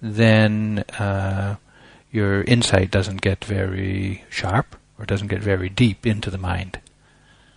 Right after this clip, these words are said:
So, uh, samadhi and the developing insight is totally dependent upon the continuity of mindful moments. And, as Sayadaw points out,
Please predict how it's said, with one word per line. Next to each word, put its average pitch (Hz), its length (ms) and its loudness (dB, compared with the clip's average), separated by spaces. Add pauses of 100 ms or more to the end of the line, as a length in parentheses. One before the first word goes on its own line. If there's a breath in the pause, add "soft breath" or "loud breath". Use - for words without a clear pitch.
(200 soft breath)
So, 98 560 0 (540)
uh, 107 480 -10
samadhi 104 680 6 (200)
and 101 580 0
the 107 80 -4
developing 107 500 4
insight 110 500 4
is 104 220 4
totally 147 360 6
dependent 101 480 0
upon 98 360 -4 (460 loud breath)
the 110 80 -4
continuity 113 840 2
of 95 420 -2 (460)
mindful 104 480 2
moments. 98 500 -8 (320 loud breath)
And, 131 460 8
as 104 300 6
Sayadaw 98 360 6
points 104 280 -2
out, 143 240 8